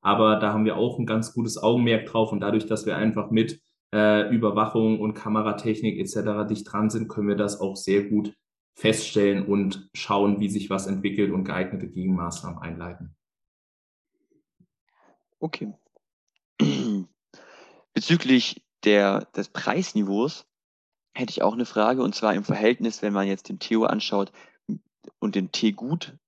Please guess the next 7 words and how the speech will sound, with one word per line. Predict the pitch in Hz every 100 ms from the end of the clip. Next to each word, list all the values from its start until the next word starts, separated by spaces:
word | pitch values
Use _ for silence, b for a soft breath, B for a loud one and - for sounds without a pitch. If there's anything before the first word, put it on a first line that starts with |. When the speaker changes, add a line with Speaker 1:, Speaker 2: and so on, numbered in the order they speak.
| _ -
Speaker 2:
den | 101
Supermarkt, | 110 127 123 127 135 _ B B B -
ähm, | 104 101 98 98 98 - _ -
ist | - -
der | 98 98 _ _ _
vermutlich | - 110 110 95 -
optimierter, | 113 - 110 98 110 143 165 175